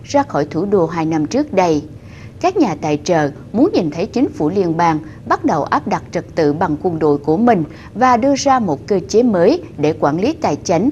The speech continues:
để giảm dần các viện trợ. Thẩm quyền hiện đang kiểm soát cảng Kismayu sẽ quản lý nơi này trong sáu tháng, sau đó quyền điều khiển sẽ chuyển qua cho chính phủ liên bang. Tuy nhiên, doanh thu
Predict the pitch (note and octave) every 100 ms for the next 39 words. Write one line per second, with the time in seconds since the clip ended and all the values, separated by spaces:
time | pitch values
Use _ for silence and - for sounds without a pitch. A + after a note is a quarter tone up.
0 | - - D#3 D#3 G3+ - B3 B3 D3 B3+
1 | - D#3+ C#3 - F3 D3+ G#2+ - - -
2 | - - - - E3 A#3+ F#3 D3 D3+ D3
3 | D#3 E3 D#3+ D3+ D3+ E3+ A#3+ D#4+ - D3
4 | D3+ B3 C#4+ B3+ F#3+ D#3 F3+ D#3+ - -
5 | - - G#3 D#3+ D#3+ G#3+ E4+ E4 F#3+ E3+
6 | D3 C#3+ E3 D#3 - E3 C4 G#3+ E3+ C4
7 | D4+ - - - C#4+ A3 A3+ F4 - -
8 | - G3+ E3+ E3 D3 F3 D#3 B3 F#3+ G3+
9 | E3 D3 - G3 D3+ E3 E3 G3 D4 F3
10 | C#3+ G3 E3 E3+ E3+ D#3 - - - -
11 | G3 E3+ F3 E3+ E3 - - F#3 D#3+ F#3
12 | F3+